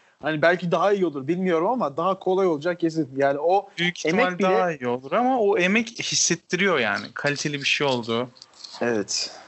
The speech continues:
Speaker 1: Bir de şey diyeceğim yani şimdi birazdan diğer filmleri de konuşacağız da bir dahaki bölümlerde de. Gora'nın şeyi var yine belgeselde bahsediyor. Tüm oyuncular Cem Yılmaz'ın aile bireylerinin takma isimleri.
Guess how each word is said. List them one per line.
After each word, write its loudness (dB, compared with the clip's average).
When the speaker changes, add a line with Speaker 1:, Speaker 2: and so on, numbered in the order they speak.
Speaker 1:
Bir -2
de 4
şey 2
diyeceğim 0
yani 2
şimdi -4
birazdan 2
diğer 4
filmleri 0
de 4
konuşacağız 0
da -2
bir -6
dahaki 2
bölümlerde 2
de. 0
Gora'nın 2
şeyi 2
var 4
yine -4
belgeselde 2
bahsediyor. 0
Tüm 2
oyuncular 2
Cem 0
Yılmaz'ın 0
aile 2
bireylerinin 2
takma -2
isimleri. 0